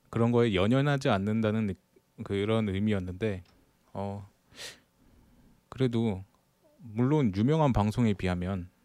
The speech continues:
이렇게 많은 건 아니죠. 예. 그렇지만 이렇게 소수 정예로다가, 네. <laughs> 재밌는 얘기를 하고 싶은 마음에, 네.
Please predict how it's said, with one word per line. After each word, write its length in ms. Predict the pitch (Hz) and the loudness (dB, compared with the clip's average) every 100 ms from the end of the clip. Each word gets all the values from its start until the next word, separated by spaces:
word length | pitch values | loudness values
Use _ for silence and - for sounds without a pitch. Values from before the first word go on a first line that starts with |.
| _ | _
이렇게 240 | - - 101 | -18 -8 -4
많은 480 | 87 95 113 135 135 | 2 4 4 2 2
건 160 | 135 143 | 2 2
아니죠. 480 | 87 82 90 117 165 _ _ - - _ 98 | 0 -4 -6 -6 -10 _ _ -20 -20 _ -6
예. 260 | 95 85 - _ - - _ _ _ _ | -6 -6 -12 _ -20 -20 _ _ _ _
그렇지만 400 | 127 127 135 120 | -10 -4 -2 0
이렇게 340 | 95 - 92 - | -2 -6 -8 -10
소수 360 | - 151 165 165 | 2 4 6 6
정예로다가, 720 | 120 107 104 95 87 87 87 - _ | 6 6 4 2 0 -4 -6 -16 _
네. 240 | - 82 82 | -8 -8 -8
<laughs> 1160 | - - - - _ _ - - - - _ 90 | -12 -18 -20 -20 _ _ -20 -20 -20 -20 _ -12
재밌는 480 | - 101 107 107 | -4 0 0 0
얘기를 460 | 95 92 98 92 90 - - - _ _ - | 0 -2 -2 -2 -6 -10 -20 -20 _ _ -10
하고 280 | 123 123 120 | -6 -4 -6
싶은 480 | - - 120 107 | -8 -4 0 2
마음에, 520 | 92 92 104 87 92 98 _ _ _ _ _ | 2 2 2 0 -4 -8 _ _ _ _ _
네. 320 | 95 85 92 | -16 -14 -14